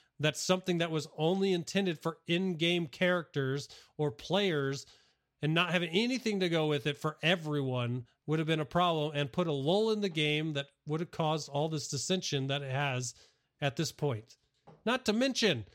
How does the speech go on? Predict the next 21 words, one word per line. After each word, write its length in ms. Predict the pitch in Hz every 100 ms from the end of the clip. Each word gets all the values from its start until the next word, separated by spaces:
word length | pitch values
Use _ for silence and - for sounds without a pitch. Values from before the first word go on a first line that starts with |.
| _ _ _ _ _
holy 420 | - 262 269 247
crap, 400 | 240 254 254 202
the 60 | 165
time 400 | - 220 226 196
difference, 420 | 147 139 123 107
but 140 | - - -
the 80 | 156
time 520 | - 214 226 220 214 - _ _ _
between 420 | 151 160 - 220 185
Gear 200 | 196 240
thirteen 640 | 262 247 - 214 190 190 _ _
and 240 | 160 156
Relics 440 | 170 180 143 123 - _ -
was 300 | 165 - - - _ _ _ _ _ _ _ 165
non-existent, 800 | 240 277 247 190 165 - 113 120
minuscule. 540 | 240 254 - 151 127
It 60 | 156
didn't, 220 | 240 208
it, 240 | 185 196
it 160 | 190 165
just, 280 | 175 -